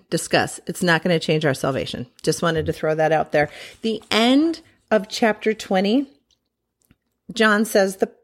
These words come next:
the purpose of this book, the disciples saw Jesus do many other miracles,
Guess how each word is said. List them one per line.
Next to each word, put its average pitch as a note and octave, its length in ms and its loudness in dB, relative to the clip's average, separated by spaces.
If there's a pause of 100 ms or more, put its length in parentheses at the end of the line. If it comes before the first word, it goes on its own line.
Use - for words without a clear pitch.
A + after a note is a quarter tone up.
the F#3+ 280 0
purpose C#4+ 360 0
of F#3 100 0
this D#3+ 180 2
book, - 320 0
the F#3 80 0
disciples A3+ 600 0
saw F#3+ 160 2
Jesus E3+ 420 -4
do F#3+ 140 0
many F3 340 0
other F#3+ 160 0
miracles, A3+ 720 -2